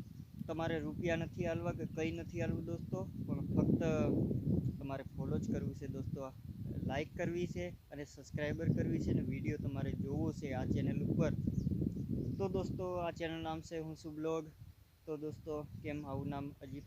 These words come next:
શું રાખ્યું છે એવું કોમેન્ટ ના કરતા હોય દોસ્તો, કેમ કે યાર, નામે જ એવું રાખી લીધું છે ચેનલનું. તો ચાલો, તમને હું વીડિયો બનતા-, બતાવતો રહીશ અને તમે જોતા રહો દોસ્તો.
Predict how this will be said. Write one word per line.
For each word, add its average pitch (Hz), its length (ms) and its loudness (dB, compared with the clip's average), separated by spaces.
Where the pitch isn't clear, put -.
શું 156 100 -8
રાખ્યું 143 340 -4
છે 156 120 -10
એવું 151 220 -2
કોમેન્ટ 135 320 0
ના 139 80 0
કરતા - 320 -2
હોય 151 120 0
દોસ્તો, 151 460 -6
કેમ 143 200 -10
કે 139 140 -12
યાર, 135 220 -8
નામે 127 340 -10
જ 131 80 -12
એવું 135 180 -10
રાખી 127 260 -10
લીધું 135 280 -8
છે - 140 -2
ચેનલનું. - 960 2
તો 190 100 2
ચાલો, 208 300 4
તમને 190 260 -4
હું 175 120 -4
વીડિયો 156 260 -2
બનતા-, 151 340 -2
બતાવતો 151 580 6
રહીશ 185 320 12
અને 143 180 -2
તમે 139 240 2
જોતા 135 360 4
રહો 143 120 4
દોસ્તો. 147 460 0